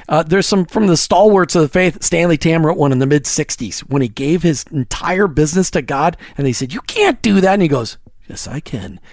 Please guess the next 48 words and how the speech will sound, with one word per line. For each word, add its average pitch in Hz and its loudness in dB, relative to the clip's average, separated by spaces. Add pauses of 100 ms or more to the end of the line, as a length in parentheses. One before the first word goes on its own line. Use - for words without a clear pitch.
(180)
What 151 2
a 143 0
great 151 2
story 160 2
from 139 -2
the 135 2
nineteen 190 2
sixties. - -4 (1700)
Pastors 220 2
are 190 0
starting 185 0
to 143 -6
preach 214 -2
it - -4
mainly 180 4
because 160 0
of 151 -2
the 151 0
powerful 147 0
voice 143 0
of 143 -6
Made 147 2
to 143 0
Flourish. 165 0
But 170 -4
the 160 -2
last 196 2
I 196 2
checked, 190 -2
Made 208 2
to 196 0
Flourish 208 0
had 185 0
somewhere 226 2
between 202 0
three 208 -2
and 202 0
four 202 2
thousand 175 0
pastors 180 0
as 156 0
members. 175 0 (380)
But 139 -6
there's 147 -2
over 151 0
three 165 -4
hundred 170 0
thousand 147 0